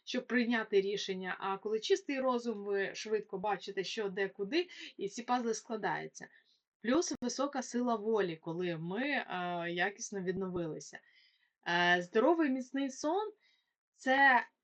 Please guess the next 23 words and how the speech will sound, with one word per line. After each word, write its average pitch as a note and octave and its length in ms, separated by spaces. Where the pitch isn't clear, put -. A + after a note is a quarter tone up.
чим B3+ 380
глибший A3+ 800
сон C4 600
і A#3+ 100
чим A#3 360
довше, B3+ 560
е, E3+ 360
ви G#3+ 260
залишаєтесь F#3+ 1120
на G3 200
цій G3 220
глибині, F#3+ 640
тим G#3+ 160
краще A#3 420
ви F#3 120
висипаєтесь. - 880
Тобто A#3+ 540
наша A#3 480
задача — F3+ 720
залишатися A#3+ 1120
в F3+ 100
глибокому G3+ 760
сні B3+ 580